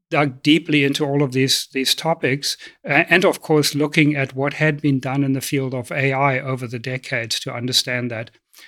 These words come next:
So the culmination of this sort of five years of research, I then started, um, a, an R and D company to turn these ideas into actual prototypes. And, you know, we, we, I hired about ten people.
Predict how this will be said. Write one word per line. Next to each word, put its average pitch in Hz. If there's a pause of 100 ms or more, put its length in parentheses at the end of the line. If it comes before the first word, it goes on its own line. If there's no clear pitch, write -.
(140)
So -
the 147
culmination 160
of 127
this 143
sort 135
of 127
five 139
years 135
of 120
research, 139 (320)
I 139
then 147
started, 143 (120)
um, 123 (100)
a, 139 (200)
an 143
R 143
and 143
D 190
company 143 (360)
to 151
turn 160
these 151
ideas 135
into 139
actual 135
prototypes. 143
And, 120 (140)
you 143
know, 123
we, 120 (180)
we, 135
I 127
hired 135 (320)
about 139
ten 147
people. 139